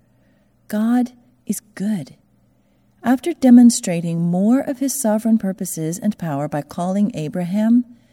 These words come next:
establishing his descendants as the people of Israel, and later delivering them from Egypt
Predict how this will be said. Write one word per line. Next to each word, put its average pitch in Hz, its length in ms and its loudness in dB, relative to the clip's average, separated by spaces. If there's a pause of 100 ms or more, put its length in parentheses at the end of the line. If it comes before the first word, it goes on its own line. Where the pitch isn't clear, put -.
(340)
establishing 254 680 2
his 233 160 4
descendants 214 640 0
as 175 120 -8
the - 100 -12
people 175 440 -2
of 160 140 -12
Israel, 151 560 -2 (560)
and 165 180 -4
later 190 460 -2
delivering 196 720 2
them 170 180 -4
from 156 320 -8
Egypt 262 540 -4